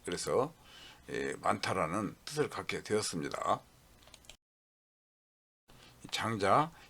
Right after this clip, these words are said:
이 장자의 본명은 장주입니다. 이 장주가 지은 이 장자 천지편에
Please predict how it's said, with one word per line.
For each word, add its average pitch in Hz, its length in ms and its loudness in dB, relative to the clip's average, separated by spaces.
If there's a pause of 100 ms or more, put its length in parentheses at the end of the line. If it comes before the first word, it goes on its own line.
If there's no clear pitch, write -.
이 92 80 -4
장자의 135 640 8
본명은 117 560 2
장주입니다. 110 1080 4 (440)
이 170 80 -10
장주가 151 520 8
지은 120 480 4 (400)
이 82 120 -8
장자 120 640 8
천지편에 110 840 0